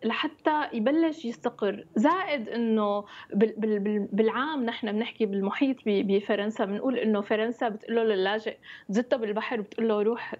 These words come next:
دبر حالك". ف-، فعليه هو إنه يلاقي كورس يتعلم لغة، المساعدة المادية كتير قليلة، البيوت كتير قليلة للفرنسيين أصلًا، يعني مو بس لل-، مو بس لل-، للاجئين.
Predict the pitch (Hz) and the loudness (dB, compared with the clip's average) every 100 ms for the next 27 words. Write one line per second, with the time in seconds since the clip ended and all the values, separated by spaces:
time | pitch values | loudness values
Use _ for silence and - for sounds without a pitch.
0 | 190 190 220 233 226 - 190 165 - - | 0 2 2 0 -2 -2 -2 -4 -8 -14
1 | - - - 254 214 196 196 196 190 196 | -14 -14 -2 2 2 2 -2 -2 -2 0
2 | 233 285 285 302 254 226 208 202 196 214 | 0 -2 0 2 2 2 -2 0 2 2
3 | - 208 202 202 - - - 226 220 220 | 0 -2 -2 -2 -4 -6 2 4 4 -4
4 | 180 190 185 196 254 277 269 269 269 - | -2 -2 -2 0 0 2 0 0 -6 -12
5 | - - 202 196 196 233 202 202 196 185 | -4 2 2 2 2 0 0 -2 -4 -4
6 | 196 196 - 254 - 254 262 240 254 262 | -2 -4 -2 -4 -2 -2 0 0 0 -4
7 | - - 208 196 247 - - 285 240 262 | -8 -2 0 2 -2 -4 0 0 2 0
8 | 254 247 262 330 330 240 208 - 233 269 | 4 4 4 0 0 -2 -2 -4 -2 0
9 | 202 - 202 220 339 _ - 196 180 208 | -2 -2 -2 -2 -6 _ 0 0 2 0
10 | 233 240 240 214 196 190 180 180 - 220 | 2 0 -2 -4 0 2 0 0 0 0
11 | 233 226 - _ 226 - 202 190 180 190 | 2 0 -4 _ -20 -4 -2 0 2 2
12 | 180 185 190 196 202 233 | 2 0 -4 -4 0 0